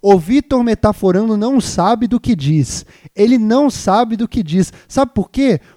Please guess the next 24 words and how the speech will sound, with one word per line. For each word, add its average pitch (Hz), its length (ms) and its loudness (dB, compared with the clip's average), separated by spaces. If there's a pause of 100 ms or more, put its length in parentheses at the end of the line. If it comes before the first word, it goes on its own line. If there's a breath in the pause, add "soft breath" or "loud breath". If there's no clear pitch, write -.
(100)
Porque 254 320 -8
quando 269 280 -4
eu 254 120 0
mexo 202 400 0
o - 20 0
meu 185 320 -2
A 180 120 -6
U 170 200 -6
cinco, 226 720 -8 (140 loud breath)
não 233 160 -6
significa 240 640 -8
que - 80 -10
eu 196 80 -2
tô 185 140 -6
mentindo. 151 580 -6 (460 soft breath)
Eu, 196 160 -2 (120)
sa-, 196 280 -4
sabe 247 220 -4
qual 190 140 -6
que - 60 -10
é 170 40 -2
o 156 40 -6
problema? 131 560 -6
Sabe, 180 220 -6